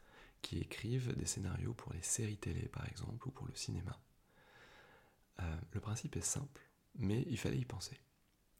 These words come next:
En fait, quand les scénaristes écrivent un scénario, que ce soit celui d'un épisode de série ou d'un film, ils commencent toujours par la fin. Comment tu veux que ton histoire se termine ? Sur quelle note tu veux qu'elle se termine ?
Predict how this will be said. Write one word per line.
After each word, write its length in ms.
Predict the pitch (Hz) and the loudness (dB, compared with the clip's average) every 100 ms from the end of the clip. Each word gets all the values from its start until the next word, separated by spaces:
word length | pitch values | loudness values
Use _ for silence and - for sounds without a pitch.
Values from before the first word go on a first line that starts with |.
| - | -4
En 60 | 80 | 2
fait, 240 | - 156 | 4 4
quand 100 | 107 | 2
les 80 | 85 | 2
scénaristes 560 | - 131 110 120 - - | 2 2 4 0 -2 -6
écrivent 400 | - - 131 101 | -6 -4 -2 0
un 60 | |
scénario, 400 | 92 - - - | -2 -2 -4 -2
que 140 | 151 - | -4 -4
ce 100 | - | -6
soit 160 | - | -4
celui 260 | - - 104 | -2 0 0
d'un 200 | 92 85 | -2 -2
épisode 420 | 90 104 104 104 | 0 0 2 2
de 80 | 104 | 0
série 460 | - - 92 - 113 | -2 -2 -2 -2 -2
ou 40 | |
d'un 140 | - 87 | -4 -4
film, 340 | - 165 147 - - - - - - | 4 4 4 0 -16 -20 -20 -20 -4
ils 120 | - 98 | 0 4
commencent 440 | 110 95 92 - | 4 4 0 -6
toujours 420 | - 151 135 147 - | 0 4 4 2 -2
par 220 | 110 101 | -4 -2
la 100 | 92 | -4
fin. 260 | - - 101 - _ _ _ _ - - _ _ - | -6 -8 -8 -12 _ _ _ _ -20 -20 _ _ -4
Comment 280 | - 160 170 | 4 4 4
tu 160 | - 101 | 0 0
veux 140 | 123 | 0
que 60 | 135 | 0
ton 160 | - | 0
histoire 300 | 87 - 135 | 0 0 0
se 140 | - - | 0 -6
termine ? 580 | - 101 92 90 90 92 - _ _ _ - - - - | -4 -4 -2 -4 -6 -12 -16 _ _ _ -20 -20 -20 -8
Sur 260 | - - - | -2 -2 2
quelle 200 | 147 123 | 4 4
note 360 | 107 120 123 - | 6 4 4 -4
tu 140 | - | -2
veux 80 | - | 0
qu'elle 160 | - | 0
se 100 | - | -2
termine ? 480 | - - - 131 - | -2 -2 -2 -4 -6